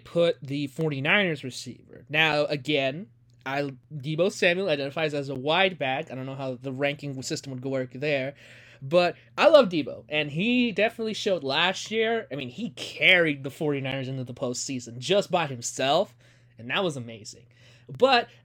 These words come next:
when I talk about numbers two and three, the Niners have a pretty nice and young receiving core going for them. Um, Deebo Samuel, number one receiver, I love him, and he's great.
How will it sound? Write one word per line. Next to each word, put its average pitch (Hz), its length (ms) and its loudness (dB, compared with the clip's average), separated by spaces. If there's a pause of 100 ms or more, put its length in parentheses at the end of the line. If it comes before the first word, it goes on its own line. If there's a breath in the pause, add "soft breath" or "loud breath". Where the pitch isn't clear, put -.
(540)
when 196 140 0
I 202 60 2
talk 233 140 2
about 202 220 4
numbers 196 240 -4
two 214 180 -4
and 180 140 -6
three, 160 460 -8 (200 soft breath)
the 143 100 -2
Niners 359 500 0
have 415 120 -2
a 370 140 -4 (100)
pretty 254 380 0
nice 269 360 -4
and 226 220 -2
young 196 240 -2
receiving 240 540 -2
core 202 240 -4
going 185 340 0
for 123 340 -6
them. 110 260 -18 (320 soft breath)
Um, 143 440 0 (180)
Deebo 160 260 -2
Samuel, 196 380 -2
number 156 220 -4
one 196 160 -4
receiver, 202 400 -4
I 135 100 -2
love 143 260 0
him, 123 280 -14
and 123 100 -14
he's 127 160 -12
great. 117 320 -6